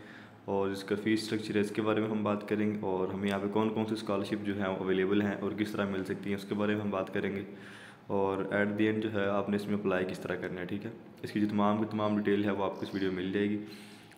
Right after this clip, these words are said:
तो चलिए हम वीडियो को स्टार्ट करते हैं। तो सबसे पहले आपने अपने Google पे लिखना है University of फैसलाबाद, simple जैसे मैंने लिखा हुआ है, ठीक है। तो उसके बाद देखिए हमारे सामने इस तरह का जो है वो, अ, पेज शो होता है।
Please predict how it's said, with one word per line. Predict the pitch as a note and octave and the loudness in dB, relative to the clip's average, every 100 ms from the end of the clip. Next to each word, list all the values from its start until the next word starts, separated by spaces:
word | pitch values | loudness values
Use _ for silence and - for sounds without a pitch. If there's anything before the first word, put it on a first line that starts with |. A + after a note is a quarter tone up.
| - | -12
तो | |
चलिए | G#2 G#2+ A2+ | 0 2 2
हम | |
वीडियो | G#2+ G#2+ | 2 0
को | A2 | -2
स्टार्ट | A2 G#2 G#2+ | 0 2 2
करते | G#2 A2+ | 0 -2
हैं। | A2 | -2
तो | G#2+ | -2
सबसे | G#2+ G#2 | -2 -2
पहले | G#2+ G#2+ | 2 4
आपने | G#2 G#2 | 2 2
अपने | G#2 G#2 | 0 0
Google | G2 G#2 G#2 | 4 4 6
पे | |
लिखना | G2+ G#2 G#2 | 4 2 0
है | G2+ G2 | 0 0
University | G2 - G2+ | -2 0 0
of | |
फैसलाबाद, | G2 F#2+ G2+ G2+ G2+ | 0 0 0 2 0
simple | G2+ G2 G2+ | -2 -2 0
जैसे | G2 | -2
मैंने | G2 G2+ | -2 0
लिखा | G#2 G#2 | 0 0
हुआ | G2 G2 | -2 -2
है, | |
ठीक | G2+ G#2+ | -4 -4
है। | - - - - - - - | -6 -14 -18 -18 -20 -14 -4
तो | F#2 | -2
उसके | F#2 G#2+ | 0 2
बाद | G#2 G2+ | 4 4
देखिए | G#2 G#2+ | 2 2
हमारे | G2+ G2 | 2 0
सामने | G2+ G#2 | 0 0
इस | G2+ | 0
तरह | G#2 G#2 | 0 0
का | |
जो | G2+ G2+ | 0 0
है | G2+ | 0
वो, | G2 | 0
अ, | G2 G2 F#2+ G2 | -2 -4 -2 0
पेज | G2+ | 0
शो | G#2 A2 | 0 0
होता | G#2 G#2 | -2 -2
है। | G#2 | -4